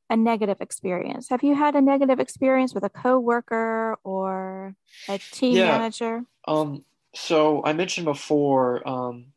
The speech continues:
Speaker 2: managers, like, you know, telling people to do a job, and maybe they think they already know it, so they can kinda get mad at that. Well,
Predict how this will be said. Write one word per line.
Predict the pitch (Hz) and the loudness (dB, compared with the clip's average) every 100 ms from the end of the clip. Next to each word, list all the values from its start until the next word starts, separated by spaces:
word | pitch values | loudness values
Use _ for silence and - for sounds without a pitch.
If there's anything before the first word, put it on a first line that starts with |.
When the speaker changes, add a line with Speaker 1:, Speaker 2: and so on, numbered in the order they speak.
| _ _ _ | _ _ _
Speaker 2:
managers, | 131 131 131 131 127 123 | -4 -2 -2 -2 -6 -4
like, | 123 120 - - | -6 -6 -14 -10
you | 135 | -6
know, | 120 | -6
telling | 120 143 127 123 | -6 -4 -4 -6
people | - 131 131 123 123 120 _ _ _ _ _ | -6 -8 -6 -4 -4 -8 _ _ _ _ _
to | - | -14
do | 131 127 | -6 -2
a | 120 | -2
job, | 120 123 120 117 | -2 0 0 0
and | 117 | -2
maybe | 120 120 123 - | -4 -2 -4 -4
they | 123 | -6
think | - 123 | -6 -8
they | 123 120 | -4 -4
already | 120 120 | -6 -6
know | 123 127 | -4 -2
it, | 123 | -2
so | - 123 - - | -4 -8 -10 -12
they | 131 | -10
can | 127 | -10
kinda | 127 120 | -10 -8
get | 120 | -8
mad | 120 120 | -6 -6
at | 127 | -4
that. | 135 131 - _ _ | -4 -4 -8 _ _
Well, | 147 147 143 139 | 2 4 6 2